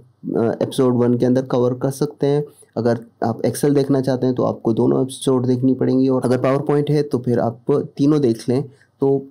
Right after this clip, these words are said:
आपके लिए ज़्यादा benefit होगा, क्योंकि एमएस Office जो है वो तीनों tools जो है वो आपके, आपको आने चाहिए। एमएस Office, अ, जो है वो इतना ज़्यादा complicated नहीं है। तो हम Excel की तरफ jump करते हैं,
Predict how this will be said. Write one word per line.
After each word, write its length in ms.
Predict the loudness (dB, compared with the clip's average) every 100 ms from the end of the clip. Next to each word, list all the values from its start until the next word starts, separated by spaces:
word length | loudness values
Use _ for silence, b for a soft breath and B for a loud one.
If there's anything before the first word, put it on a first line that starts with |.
| -4
आपके 280 | -2 -2
लिए 180 | 0 0
ज़्यादा 320 | 0 -2 0
benefit 520 | -2 0 0 -2 -6 -6
होगा, 400 | -6 -6 -10 b b _
क्योंकि 240 | -4 0
एमएस 440 | 0 2 2 0 0
Office 360 | 0 0 0
जो 120 | 2 2
है 80 |
वो 340 | 2 0 0 0
तीनों 400 | -2 0 2 2
tools 440 | 0 2 2 0
जो 100 | 0
है 60 | 0
वो 220 | 0 0
आपके, 300 | -2 -2 -4 -4 -4
आपको 260 | -6 -2 0
आने 200 | 2 0
चाहिए। 360 | 0 0 2
एमएस 240 | 2 2 0
Office, 420 | -4 -4 -6 -8
अ, 340 | -2 0 2 0
जो 180 | 0
है 120 | -2 0
वो 300 | 0 -2 -4 b b
इतना 180 | -4 0
ज़्यादा 200 | 2 2
complicated 640 | 2 0 0 0 0 0 0
नहीं 220 | 0 0
है। 100 | -4 b b -4
तो 60 |
हम 160 | 0 2
Excel 340 | 0 -2 -2 0
की 60 |
तरफ 140 | 2 2
jump 220 | 0 2
करते 260 | 0 0
हैं, 120 | -2